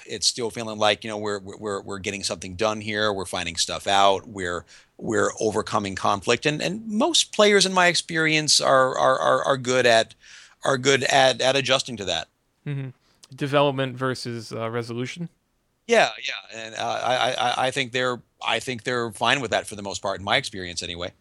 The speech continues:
Speaker 1: And they, they, they, they, they remain engaged even those, in those kind of, you know, uh, early encounters.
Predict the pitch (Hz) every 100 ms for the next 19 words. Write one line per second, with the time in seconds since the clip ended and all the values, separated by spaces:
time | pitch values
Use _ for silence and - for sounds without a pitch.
0 | _ - - - - - _ _ - 101
1 | 101 98 _ _ 110 110 113 107 113 107
2 | - 120 120 127 127 127 123 117 117 110
3 | 107 104 98 110 110 107 101 123 110 -
4 | 104 104 95 113 101 98 92 104 95 92
5 | 104 92 90 87 - - - 113 107 98
6 | 92 95 104 98 104 -